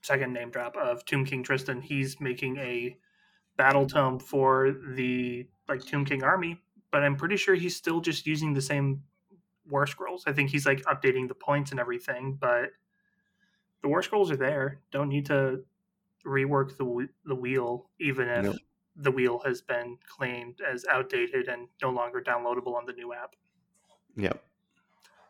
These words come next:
Speaker 1: Um, yeah, I think we've beaten that dead horse. Um,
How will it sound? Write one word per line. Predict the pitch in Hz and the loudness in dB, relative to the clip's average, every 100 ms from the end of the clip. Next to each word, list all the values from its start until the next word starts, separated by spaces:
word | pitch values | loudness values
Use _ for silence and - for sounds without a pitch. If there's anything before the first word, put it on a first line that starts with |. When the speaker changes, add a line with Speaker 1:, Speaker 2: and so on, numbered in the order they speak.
| _ _ _ _ _ | _ _ _ _ _
Speaker 1:
Um, | 180 170 160 180 196 _ _ _ _ _ _ _ _ _ _ _ _ _ _ _ _ _ _ _ _ _ _ | -12 -12 -16 -20 _ _ _ _ _ _ _ _ _ _ _ _ _ _ _ _ _ _ _ _ _ _ _
yeah, | 190 202 | 0 2
I | 139 | 2
think | 143 240 | 0 2
we've | 185 196 170 165 143 | 2 4 2 -2 -4
beaten | - 170 175 190 185 180 _ - 151 | -2 -2 0 -2 -2 -8 _ -12 -8
that | 147 143 170 - 156 | -4 0 0 -2 -10
dead | - 147 147 | 0 0 0
horse. | - 143 127 131 131 - - _ | -4 -2 -2 -2 -6 -12 -16 _
Um, | 156 131 127 127 | -8 -6 -8 -10